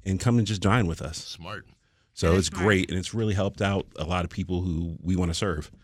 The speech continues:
Speaker 1: You know, they're like, "We like to eat here a lot, but we can't get in all the time." So that's been a
Speaker 3: Mm-hmm.
Speaker 1: huge thing. So each week of this month, we're gonna have a different chef. So yesterday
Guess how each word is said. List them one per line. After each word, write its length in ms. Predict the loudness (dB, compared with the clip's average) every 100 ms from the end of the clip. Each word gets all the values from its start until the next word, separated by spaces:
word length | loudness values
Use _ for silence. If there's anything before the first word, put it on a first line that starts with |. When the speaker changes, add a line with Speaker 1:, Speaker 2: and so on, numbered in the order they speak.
| _ _
Speaker 1:
You 100 | -4
know, 100 | -2
they're 120 | 2
like, 160 | 0 2
"We 140 | 2
like 180 | 2 2
to 60 | 0
eat 160 | -2
here 160 | 0 0
a 80 | 2
lot, 300 | 2 2 0
but 240 | -4 -6 -4
we 80 | -4
can't 200 | -4 -4
get 140 | -2
in 80 | -2
all 120 | -2
the 80 | -6
time." 320 | -10 -14 -14 -12
So 100 | -6
that's 140 | -2 0
been 140 | 0
a 40 |
Speaker 3:
Mm-hmm. 80 | 0
Speaker 1:
huge 360 | -4 -8 -8 -8
thing. 240 | -12 -12 -14 _ -20 -20
So 220 | -2 0 2
each 280 | -2 -4 -4
week 340 | -2 -4 -8 _ _
of 160 | -8 -4
this 220 | -6 -6
month, 360 | -4 -4 -6 -4
we're 120 | 0
gonna 160 | 2 2
have 280 | 2 0 -2
a 60 |
different 320 | -4 -6 -6
chef. 340 | -6 -8 -10 -16 _ _ _
So 440 | _ -6 -2 -2 -4
yesterday 520 | -4 -4 -2 0 0